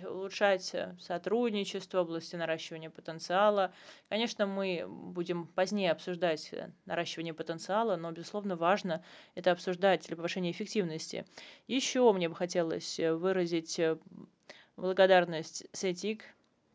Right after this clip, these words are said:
за то, что вы провели празднование т-, партнерства. Все началось на, в Са-, в Са-, в Сан-Пауло, и, э, мы были рады вернуться в Бразилию,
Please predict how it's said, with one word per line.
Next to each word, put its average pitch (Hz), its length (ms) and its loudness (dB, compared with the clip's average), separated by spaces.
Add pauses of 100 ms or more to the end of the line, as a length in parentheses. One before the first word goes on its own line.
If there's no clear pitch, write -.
(540)
за 170 120 -2
то, 175 120 0
что 170 380 2 (380)
вы 185 360 2
провели 208 960 2 (1600)
празднование 175 1000 4
т-, 170 180 -2 (180)
партнерства. 190 800 4
Все 196 180 0
началось 185 480 0
на, 175 460 0
в - 40 -20
Са-, - 160 -8
в - 60 -12
Са-, 202 280 0
в 180 60 -12
Сан-Пауло, 202 800 8 (520)
и, 180 340 0
э, 170 280 -4
мы 185 500 -4
были 185 240 0
рады 202 260 6
вернуться 190 520 -2
в 170 40 -2
Бразилию, 185 800 2